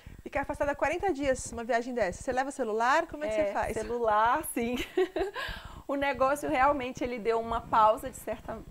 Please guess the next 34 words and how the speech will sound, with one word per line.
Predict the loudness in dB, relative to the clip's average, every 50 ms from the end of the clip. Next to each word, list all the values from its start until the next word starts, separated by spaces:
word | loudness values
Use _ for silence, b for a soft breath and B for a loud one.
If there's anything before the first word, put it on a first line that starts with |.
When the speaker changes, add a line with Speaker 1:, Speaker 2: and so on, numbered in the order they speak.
| -16 -10
Speaker 2:
maneira. | -6 -6 -4 -4 -4 -6 -6 -6 -8 -8
Então, | -10 -10 -8 -8 -8
os | -10 -12 -16
cursos | -14 -10 -10 -10 -10 -10 -12 -14 -12 -10 -8
eu | -6 -6 -6 -6 -8 -8 -12 -18 -20 -18 -16
interrompi | -14 -12 -12 -12 -10 -10 -12 -12 -10 -10 -10
naquele | -10 -10 -10 -10 -12 -10
momento. | -10 -10 -10 -10 -10 -12 -12 -10 -10 -10 -10 -12 -14 -12 -12 -10
Não | -10 -10 -10
tinha | -10 -10 -10 -8 -6 -6
nada | -4 -2 0 0 0 0 -2 -4
acontecendo, | -6 -8 -10 -12 -10 -8 -10 -10 -8 -8 -8 -8 -8 -8 -10 -12
né? | -12 -12 -12 -12 -14 -14
Speaker 1:
Aham. | -14 -14 -12 -10
Speaker 2:
Quando | -10 -8 -6
eu | -6 -4
voltei, | -2 -2 -4 -4 -4 -6 -4 -4
eu | -4 -4 -6 -8 -10 -20 -20 -16 -10
voltei | -10 -10 -8 -8 -10
com | -10 -10
as | -10 -12 -12
mentorias. | -14 -16 -14 -12 -12 -10 -8 -10 -10 -10 -12 -14
Speaker 1:
Aham. | -14 -14 -14 -12 -12 -12 -12 -14 -16 -12 -4
Speaker 2:
Com | -2
a | -2 -2
minha | -2 -4 -6 -6
filha | -6 -6 -6 -4 -4 -2
era | -2 -4 -4
contato | -6 -6 -10 -8 -2 0 0 -2 -2 -4 -8
todos | -8 -8 -8 -8 -14 -14
os | -14 -12
dias | -12 -12 -12 -10 -10 -12 -12
pra | -14 -18 -16
saber | -12 -10 -10 -8 -8 -10 -10